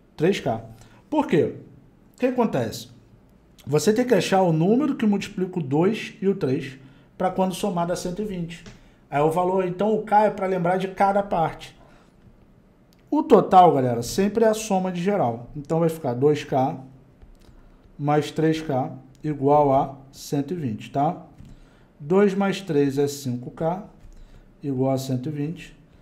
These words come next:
Cinco tá multiplicando, vai pra lá, dividindo. Cento e vinte por cinco, isso daí dá vinte e quatro. Então, qual é o valor do K, galera?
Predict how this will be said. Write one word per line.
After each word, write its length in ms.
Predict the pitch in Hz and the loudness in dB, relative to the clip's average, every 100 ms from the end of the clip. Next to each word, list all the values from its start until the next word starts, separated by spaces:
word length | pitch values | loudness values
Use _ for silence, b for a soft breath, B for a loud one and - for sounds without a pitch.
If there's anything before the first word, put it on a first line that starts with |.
| b _ | b _
Cinco 580 | - - 143 151 151 | -18 -6 -2 -2 -4
tá 220 | 143 143 139 | -4 -2 0
multiplicando, 720 | 139 - 165 170 165 170 175 | -2 -4 -4 0 0 -2 -2
vai 140 | 151 | -4
pra 180 | 147 156 | -2 0
lá, 320 | 139 160 170 - - | 0 -2 -6 -16 -12
dividindo. 580 | 131 165 185 127 120 117 - - _ _ b b b b | -6 -6 -4 -4 -4 -6 -16 -20 _ _ b b b b
Cento 380 | - - 277 262 | -12 -4 -2 0
e 20 | |
vinte 300 | 190 175 170 | 0 0 -4
por 180 | - 147 | -6 -8
cinco, 400 | - 196 226 214 | -6 -4 -4 -6
isso 180 | 147 156 | -10 -4
daí 200 | 151 151 | -2 0
dá 340 | 143 156 185 - | 0 0 -4 -12
vinte 260 | 135 139 - | -6 -6 -6
e 20 | |
quatro. 440 | - 151 113 113 113 | -6 -4 -4 -6 -6
Então, 360 | 139 151 185 b b b b b | -2 -2 -2 b b b b b
qual 180 | - 151 | 0 4
é 40 | |
o 20 | 156 | 4
valor 240 | 151 151 | 4 4
do 120 | 143 | 0
K, 200 | 143 165 | 0 0
galera? 420 | 175 185 190 220 | 2 0 -2 -4